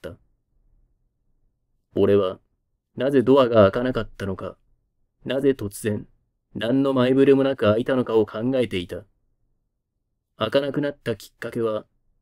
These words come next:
何だっただろう。ドアが開かなくなる前、何があっ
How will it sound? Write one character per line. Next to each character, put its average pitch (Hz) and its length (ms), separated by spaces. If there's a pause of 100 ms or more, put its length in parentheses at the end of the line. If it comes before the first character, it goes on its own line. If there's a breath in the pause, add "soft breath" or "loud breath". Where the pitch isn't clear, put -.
(160)
何 117 260
だ 113 80
っ 107 80
た - 180
だ 87 100
ろ 87 180 (1200)
う。 - 20
ド 127 180
ア 131 60
が 110 220
開 - 0
か 120 120
な 120 100
く 123 100
な 120 120
る 104 100
前、 95 280 (560)
何 117 280
が 92 100
あ 92 60
っ - 60